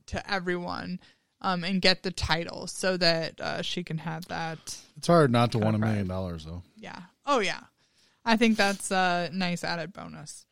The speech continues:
Speaker 1: Um, so, yeah. Uh, then we get the challenge activated.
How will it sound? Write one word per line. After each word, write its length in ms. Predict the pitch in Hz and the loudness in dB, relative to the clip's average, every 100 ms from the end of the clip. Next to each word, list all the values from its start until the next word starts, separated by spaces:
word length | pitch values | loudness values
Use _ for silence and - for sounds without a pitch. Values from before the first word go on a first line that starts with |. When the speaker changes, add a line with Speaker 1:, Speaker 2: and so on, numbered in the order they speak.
| _ - - _ _ - | _ -20 -20 _ _ -8
Speaker 1:
Um, 800 | 180 180 180 180 175 175 175 180 _ | -4 -2 -4 -4 -4 -4 -6 -8 _
so, 200 | - - | -10 -4
yeah. 300 | 247 285 226 156 _ - _ - | 0 2 2 -2 _ -20 _ 0
Uh, 420 | 240 233 233 220 | 4 6 8 6
then 240 | 202 247 254 | 6 4 6
we 120 | 247 | 6
get 260 | 247 226 | 4 4
the 240 | 233 233 214 | 4 4 2
challenge 460 | - 247 247 233 233 | 2 4 6 6 6
activated. 1200 | 240 226 226 226 214 202 190 180 175 165 160 | 6 4 4 4 6 4 4 4 2 2 0